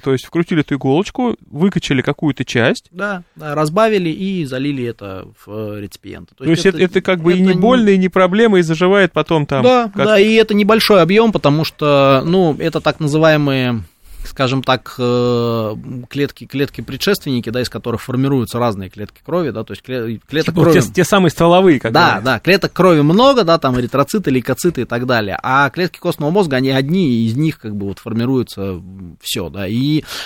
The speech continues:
Speaker 2: они хороши тем, что мы их в вену залили, они сами там свое место нашли,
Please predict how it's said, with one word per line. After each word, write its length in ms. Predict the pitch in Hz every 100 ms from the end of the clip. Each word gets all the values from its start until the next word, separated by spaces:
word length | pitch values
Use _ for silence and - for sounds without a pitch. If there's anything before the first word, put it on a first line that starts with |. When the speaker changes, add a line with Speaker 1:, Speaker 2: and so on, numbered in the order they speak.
| -
Speaker 2:
они 240 | 113 180
хороши 340 | 175 156 156 151
тем, 240 | 190 208
что 200 | - 139
мы 120 | 139
их 100 | 143
в 40 | 135
вену 220 | 156 143
залили, 340 | 127 139 196
они 220 | 123 123 135
сами 260 | 143 117
там 160 | 95 95
свое 240 | - 104
место 280 | 113 104 -
нашли, 420 | 107 - 175 214